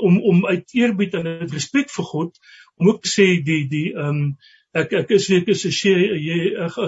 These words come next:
ehm, jy sê, jy, ek is wat ek is. Om te sê, "God, God is reeds, ons, ons word nog, ons groei nog, ons ontwikkel,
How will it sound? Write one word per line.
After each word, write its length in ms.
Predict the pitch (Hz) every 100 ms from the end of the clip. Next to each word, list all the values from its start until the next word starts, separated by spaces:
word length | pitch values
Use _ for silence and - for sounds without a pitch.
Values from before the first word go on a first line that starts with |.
| 139 _ _ _
ehm, 160 | 170 214
jy 240 | 165 170 165 - _ -
sê, 200 | - 175
jy, 260 | 160 190 165 131 _ - _ 147
ek 100 | 160
is 80 | 170
wat 100 | 190 170
ek 100 | 170
is. 120 | - - _ _ _ _ -
Om 80 | 170
te 80 |
sê, 160 | 175 226
"God, 240 | - 254
God 220 | - 247 269
is 120 | -
reeds, 260 | 208 143 -
ons, 220 | 214 214
ons 220 | 240 226 143
word 220 | 202 -
nog, 200 | 143 - _ _ - -
ons 160 | 175 -
groei 160 | 208 196
nog, 200 | 143 -
ons 140 | 170 185
ontwikkel, 540 | 135 196 - 147